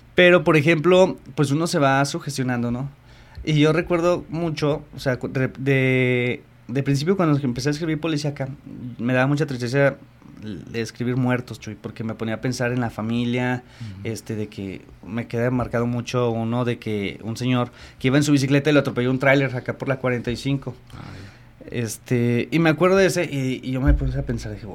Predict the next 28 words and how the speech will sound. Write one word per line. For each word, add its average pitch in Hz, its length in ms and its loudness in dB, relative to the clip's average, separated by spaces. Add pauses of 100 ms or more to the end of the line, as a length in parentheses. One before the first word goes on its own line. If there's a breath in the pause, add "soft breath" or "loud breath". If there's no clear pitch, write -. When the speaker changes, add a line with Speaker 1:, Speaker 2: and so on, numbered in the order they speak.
(300)
Speaker 1:
"Ay, 120 180 -12 (360)
qué, 127 320 -2
qué 139 120 -6
feo, 151 260 0
¿no? 139 180 0
O 156 60 -4
sea, 131 220 -4
porque 113 440 -10
estás 123 300 -6
escribiendo 135 320 -2
la 135 80 0
muerte 120 240 -4
de 135 60 0
una 139 80 -4
persona". 139 460 -2 (800 loud breath)
Pero 202 200 4
después 202 520 4
también 170 240 2
dices, 151 220 0
"Bueno, 143 240 2
es 127 120 -2
que, 147 260 2
pues, 131 260 -6
es 120 120 -2
mi 143 100 2
trabajo, 135 680 2
o 117 60 -14
sea - 180 -16